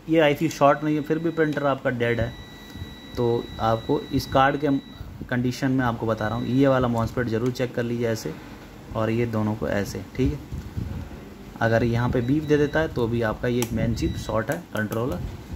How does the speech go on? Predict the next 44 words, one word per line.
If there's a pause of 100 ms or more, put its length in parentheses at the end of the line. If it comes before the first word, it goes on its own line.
(120)
जिसकी
वजह
से
कार्ड (200)
वीसीसी
short
है,
जिसकी
वजह
से
card
ये (140)
dead
है, (580)
ये
repair
नहीं
होगा। (180)
दूसरी
चीज़
ये
है
कि (640)
आपका
जैसे
कि (560)
मोड,
सारी
लाइनें
blink
करती
है
तो
ये
fuse
check
कर
लीजिए,
ऐसे
beep
करना
चाहिए। (480)
ठीक
है,